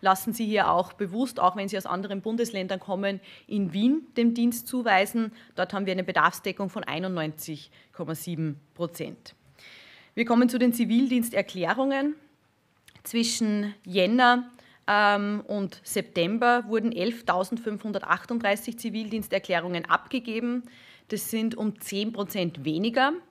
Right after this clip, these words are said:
als im Vergleichszeitraum des Vorjahres. Wir haben hier erstmals seit Jahren eine ganz andere Zahl, nämlich knapp tausenddreihundert Zivildiensterklärungen weniger. Und der Grund dafür, ähm, ist auch,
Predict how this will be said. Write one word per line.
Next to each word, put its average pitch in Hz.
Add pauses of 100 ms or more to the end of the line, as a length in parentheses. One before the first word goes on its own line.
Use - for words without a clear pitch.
(280)
als 208
im 233
Vergleichszeitraum 208
des 185
Vorjahres. 175 (680)
Wir 202
haben 208
hier 214
erstmals 220
seit 214
Jahren 175
eine 196 (380)
ganz 196
andere 233
Zahl, 214 (100)
nämlich 214
knapp -
tausenddreihundert 190
Zivildiensterklärungen 185 (300)
weniger. 226 (600)
Und 208 (560)
der 208
Grund 240
dafür, 233
ähm, 214
ist 226
auch, 202